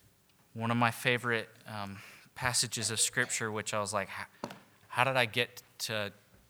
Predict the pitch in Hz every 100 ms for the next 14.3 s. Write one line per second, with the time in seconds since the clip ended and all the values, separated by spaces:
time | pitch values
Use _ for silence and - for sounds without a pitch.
0 | _ _ - 123 - 113 - 117 113 113
1 | 110 107 107 104 113 107 113 107 104 117
2 | 110 107 - 113 107 104 110 110 110 107
3 | - 110 - 101 101 - 98 - 113 113
4 | 113 110 107 110 107 - 117 107 - 98
5 | - - - - - - _ 104 98 101
6 | - 127 131 123 117 117 - - 131 127
7 | 123 - 123 113 110 110 107 - 110 -
8 | 107 107 101 120 127 107 113 110 104 104
9 | 117 110 104 113 - 101 - - 120 110
10 | - 117 107 101 - - - - - -
11 | - - 107 123 123 123 110 120 127 123
12 | 110 - - 113 - 127 117 110 - 110
13 | 104 107 104 107 110 110 107 98 - -
14 | 104 98